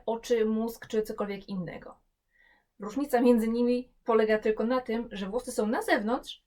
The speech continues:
a reszta narządów jest w środku. Więc jeżeli boli Cię wątroba,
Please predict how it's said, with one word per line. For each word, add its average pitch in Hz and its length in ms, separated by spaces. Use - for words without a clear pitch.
a 220 180
reszta 247 260
narządów 214 400
jest - 240
w - 60
środku. - 600
Więc 214 340
jeżeli 247 240
boli 277 200
Cię 269 120
wątroba, 226 600